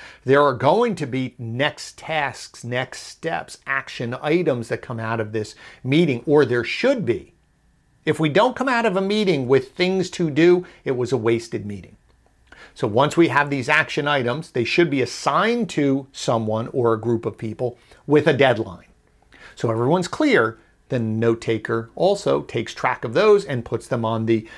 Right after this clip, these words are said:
you know, post, uh, meeting notes. Here's what was accomplished on the agenda.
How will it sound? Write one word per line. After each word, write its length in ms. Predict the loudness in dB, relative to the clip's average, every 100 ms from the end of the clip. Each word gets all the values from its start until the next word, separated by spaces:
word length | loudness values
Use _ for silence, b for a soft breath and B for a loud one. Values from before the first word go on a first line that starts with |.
| B -8
you 100 | -6
know, 180 | -6 -8 _ _
post, 460 | 2 2 2 -8 -18 _ _ _
uh, 180 | -8 -6
meeting 320 | 2 4 4
notes. 360 | 4 4 4 0 b b
Here's 280 | 2 4
what 140 | 2 0
was 160 | -2
accomplished 520 | -2 0 -2 -2 -4 -2
on 140 | -2
the 140 | -2
agenda. 500 | -2 0 0 2 2